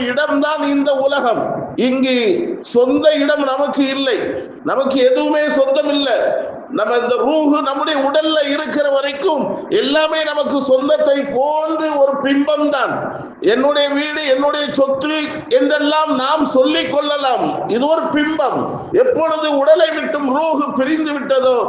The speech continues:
அது நமக்கு, இந்த உலகம் நமக்கு சம்பந்தம் இல்லாததை போன்று ஆகிவிடுகிறது. சம்பந்தம் இல்லை, ஒரு மாய உலகம்தான், நம்மை ஏமாற்றக்கூடிய ஒரு உலகம்.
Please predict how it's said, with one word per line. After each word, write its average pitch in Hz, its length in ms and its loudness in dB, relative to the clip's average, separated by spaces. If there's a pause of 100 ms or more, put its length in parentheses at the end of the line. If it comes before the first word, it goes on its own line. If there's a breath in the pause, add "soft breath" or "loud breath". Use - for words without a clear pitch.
(300)
அது 208 280 0
நமக்கு, 233 460 0 (120)
இந்த 208 200 0
உலகம் 240 460 2
நமக்கு 214 400 0
சம்பந்தம் 226 540 -4
இல்லாததை 220 720 0
போன்று 240 400 2
ஆகிவிடுகிறது. 175 720 0
சம்பந்தம் 240 500 0
இல்லை, 269 260 2 (400)
ஒரு 220 180 0
மாய 285 400 0 (160)
உலகம்தான், 277 680 2 (720 loud breath)
நம்மை 285 320 0 (120)
ஏமாற்றக்கூடிய 294 880 0
ஒரு 254 200 2
உலகம். 226 400 0